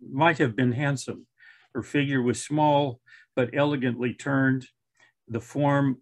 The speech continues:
of her hands and arms were particularly be-, sorry, particularly beautiful. Her dress was a loose robe of white flowing drapery, and the extended,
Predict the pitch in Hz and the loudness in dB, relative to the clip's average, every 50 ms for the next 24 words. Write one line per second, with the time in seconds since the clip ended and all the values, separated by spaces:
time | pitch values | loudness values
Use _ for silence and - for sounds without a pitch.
0 | _ - 120 117 - - 131 110 113 117 - _ _ _ _ _ _ _ - 160 | _ -6 -4 -4 -4 -4 -6 -6 -6 -8 -10 _ _ _ _ _ _ _ -6 -2
1 | 151 147 147 143 135 127 - - 127 123 113 113 117 127 135 143 143 143 139 127 | -2 0 0 0 0 -2 -2 -4 -4 -4 -4 -2 -2 0 0 0 2 0 0 -2
2 | - - 123 113 113 - - 127 120 - 160 147 - - - 127 127 120 120 113 | -4 -4 -6 -6 -6 -4 -6 -6 -2 -2 -2 -2 -2 -6 -6 -4 -4 -4 -4 -4
3 | 104 120 117 - - _ _ _ _ _ _ _ _ _ _ _ - - - - | -6 -8 -8 -8 -12 _ _ _ _ _ _ _ _ _ _ _ -18 -14 -10 -10
4 | 113 127 - _ - 160 - - 175 156 - - 143 123 113 104 104 131 135 143 | -10 -10 -6 _ -2 0 2 2 0 0 0 -2 -2 -2 -2 0 0 0 2 2
5 | 139 117 - - 120 113 104 - _ _ _ _ _ - - - - _ _ - | 2 0 -2 -4 -6 -8 -8 -10 _ _ _ _ _ -20 -20 -20 -20 _ _ -8
6 | 123 110 104 127 139 139 127 - - 131 120 - - 131 123 117 135 143 143 127 | -6 -2 2 4 4 4 2 0 -2 -4 -4 -4 -2 -2 0 2 2 2 0 -2
7 | - - - 120 127 127 127 127 127 110 113 107 107 117 120 120 123 127 113 - | -4 -6 -4 -2 0 2 2 2 0 -2 -4 -8 -6 -4 -2 0 0 0 -2 -6
8 | - - _ _ - 131 127 127 123 123 120 113 110 113 113 120 120 117 - 123 | -10 -20 _ _ -6 -4 -2 0 0 2 0 0 0 0 0 0 0 -2 -4 -6
9 | 110 107 110 - _ _ _ _ _ - - - - _ _ _ 120 123 123 113 | -8 -8 -10 -12 _ _ _ _ _ -20 -20 -20 -20 _ _ _ -2 0 0 0
10 | 117 113 101 117 110 104 101 - - - - 156 156 160 156 127 139 120 - | 0 -2 -2 -4 -6 -8 -8 -10 -8 -4 0 0 2 2 0 0 -2 -4 -6